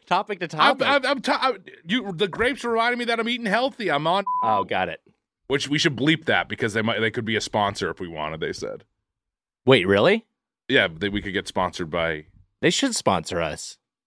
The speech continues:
Speaker 2: Yeah, I know.
Speaker 1: All right, let's make
Speaker 2: We're
Speaker 1: that
Speaker 2: both
Speaker 1: happen.
Speaker 2: doing this
Speaker 1: We're both
Speaker 2: thing.
Speaker 1: doing this thing on our own.
Speaker 2: So
Speaker 1: We're
Speaker 2: bleep,
Speaker 1: both paying
Speaker 2: we gotta
Speaker 1: out of
Speaker 2: bleep
Speaker 1: pocket.
Speaker 2: that out.
Speaker 1: Okay.
Speaker 2: But I walked to work today. Aren't you?
Speaker 1: I
Speaker 2: aren't
Speaker 1: know.
Speaker 2: And I did have to take an Uber for about a mile.
Speaker 1: That's okay. <laughs> That's progress, not perfection.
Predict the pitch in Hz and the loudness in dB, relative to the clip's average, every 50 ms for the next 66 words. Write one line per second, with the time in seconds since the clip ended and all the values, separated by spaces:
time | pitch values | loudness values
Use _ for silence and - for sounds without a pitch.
0 | _ _ _ _ _ - 143 170 151 135 175 170 - 73 - _ _ _ _ _ | _ _ _ _ _ -2 0 0 2 2 0 -2 -2 -4 -8 _ _ _ _ _
1 | _ _ _ _ _ - 156 139 117 127 147 147 156 151 - - 175 175 143 170 | _ _ _ _ _ -8 -6 -4 -2 -2 -2 -2 -4 -4 -4 -2 0 2 4 4
2 | 170 170 156 202 190 98 90 78 127 139 160 160 147 123 113 113 113 123 131 - | 4 4 4 4 4 2 -2 -4 -2 -2 0 -2 -2 -2 -4 -2 0 0 2 4
3 | 160 185 185 160 143 170 196 185 135 113 107 - - - 127 107 101 98 104 123 | 4 4 4 4 2 2 2 2 0 -2 -2 -4 -2 -2 -2 -2 0 0 0 0
4 | 139 135 120 113 123 135 117 120 135 107 107 123 151 165 156 - 127 120 117 135 | 2 2 2 4 4 4 4 2 2 2 2 2 2 0 0 0 0 0 2 2
5 | 127 92 90 110 110 127 135 127 95 92 92 98 95 78 71 - _ _ _ _ | 0 0 -2 0 0 0 0 0 -2 -2 -2 -2 -4 -4 -6 -10 _ _ _ _
6 | _ _ _ _ _ _ _ _ _ 139 139 135 165 180 170 143 135 143 165 185 | _ _ _ _ _ _ _ _ _ -2 2 4 6 6 6 6 4 4 4 4
7 | 196 - - - - - 156 143 127 135 135 131 - - - 98 80 76 69 - | 2 0 -6 -12 -8 -6 -6 -4 -4 -4 -6 -6 -8 -12 -12 -12 -12 -12 -14 -16
8 | - _ _ _ _ _ _ - 147 175 170 165 160 156 151 185 214 277 339 403 | -20 _ _ _ _ _ _ -10 -8 -8 -6 -4 0 4 4 6 6 6 6 6
9 | 403 - - - - _ _ _ _ _ _ _ _ _ _ _ _ 117 123 123 | 4 4 2 0 -4 _ _ _ _ _ _ _ _ _ _ _ _ 2 2 2
10 | 120 113 135 135 123 123 113 107 - - 98 - 117 104 87 98 98 98 78 90 | 2 2 2 2 4 4 2 2 0 -4 -4 -2 -2 -2 0 -2 -2 -2 -2 -2
11 | 90 87 - - 98 90 85 85 90 85 82 85 80 73 73 78 87 95 - - | -4 -4 -4 -4 -4 -4 -2 -2 -4 -4 -4 -6 -6 -6 -4 -4 -4 -4 -2 -2
12 | 190 - 349 320 - - 185 190 - - - - - - - - _ - 508 - | -2 0 0 0 2 2 2 2 2 0 -2 -6 -10 -14 -16 -20 _ -20 -20 -8
13 | _ - 196 - - 262 262 302 330 240 285 254 180 113 - - - 170 175 208 | _ -6 -6 -2 0 2 2 2 2 2 2 2 2 0 -2 -6 -4 -2 -2 0
14 | - 240 220 208 247 254 254 247 - - 139 95 85 90 | 2 0 0 0 0 -2 -2 -2 -4 -8 -8 -8 -10 -12